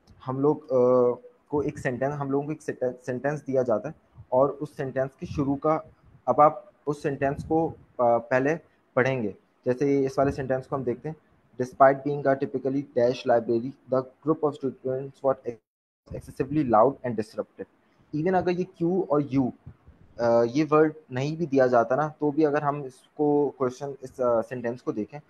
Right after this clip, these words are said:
तो हम guess कर सकते हैं कि library, इस, अ, sentence के context से कि इस blank में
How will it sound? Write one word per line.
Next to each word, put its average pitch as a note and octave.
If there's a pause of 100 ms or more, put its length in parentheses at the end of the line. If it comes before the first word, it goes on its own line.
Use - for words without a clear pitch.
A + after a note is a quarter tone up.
(180)
तो D#3+
हम C#3+
guess C#3+
कर D3+
सकते C3+
हैं C3
कि C3+
library, A#2
इस, -
अ, A#2
sentence A#2+
के C#3
context A#2
से C#3 (260)
कि C#3+
इस C#3 (440)
blank A2+
में D3